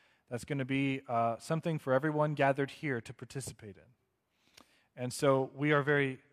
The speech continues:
thankful that, uh, we've reached a point with this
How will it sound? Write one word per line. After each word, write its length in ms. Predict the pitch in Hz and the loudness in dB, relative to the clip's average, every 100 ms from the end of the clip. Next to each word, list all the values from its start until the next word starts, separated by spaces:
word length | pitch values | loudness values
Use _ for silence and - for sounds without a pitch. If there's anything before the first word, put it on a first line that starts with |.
| _ _ _ _ - | _ _ _ _ -2
thankful 600 | 170 196 - 165 156 143 | 2 2 2 2 2 0
that, 340 | 139 127 127 143 | 0 0 -2 0
uh, 260 | 127 123 | 2 2
we've 220 | 123 135 135 | -2 -6 -2
reached 240 | 180 - | -4 -4
a 60 | 156 | -4
point 300 | 170 185 160 | 0 0 0
with 160 | 147 | -2
this 380 | 147 127 - | -2 -4 -8